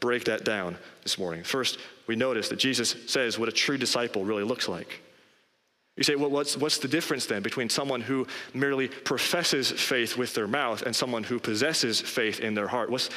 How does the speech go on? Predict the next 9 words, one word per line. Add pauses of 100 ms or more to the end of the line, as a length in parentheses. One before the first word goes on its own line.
(160)
the
difference?" (160)
Jesus
says
it's
abiding (220)
in
his
word.